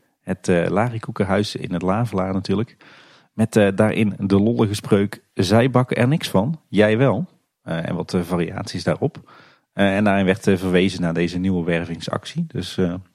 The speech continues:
ze doen goed hun best om, eh, toch weer nieuwe mensen binnen te halen. Wel een, eh, verrassende move, eh, moet ik zeggen, in, eh, de strategie. Als je ziet, eh, hoe ze er een paar maanden geleden tegenaan keken.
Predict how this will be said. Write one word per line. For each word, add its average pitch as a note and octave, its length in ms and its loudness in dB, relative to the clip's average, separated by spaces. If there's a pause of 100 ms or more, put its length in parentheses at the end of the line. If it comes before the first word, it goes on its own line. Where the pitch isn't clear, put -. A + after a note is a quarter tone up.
(720)
ze - 140 -12
doen D3+ 140 6
goed F3 180 2
hun C#3+ 100 2
best F#2+ 260 2
om, F2 220 0
eh, D#2+ 180 -2 (160)
toch F#2+ 160 -2
weer F2+ 120 0
nieuwe E2+ 200 -2
mensen D#2+ 300 -4
binnen E2 180 -4
te - 100 -8
halen. D#2 360 -12 (560)
Wel G2 220 2
een, G2+ 80 2
eh, G2 180 0
verrassende C3+ 460 2
move, C#3 360 4
eh, F2 60 6
moet F2+ 160 0
ik E2 100 -4
zeggen, F2 280 0
in, F#2 160 0
eh, F2 140 0
de F#2 80 -2
strategie. - 540 -4
Als - 160 -4
je F2+ 80 -4
ziet, F2 280 -10
eh, E2+ 120 0 (400)
hoe G#2 140 0
ze F#2+ 60 0
er - 100 -4
een F#2 100 -2
paar F2+ 180 4
maanden F2 260 2
geleden F2 260 0
tegenaan E2 400 -4
keken. E2 360 -8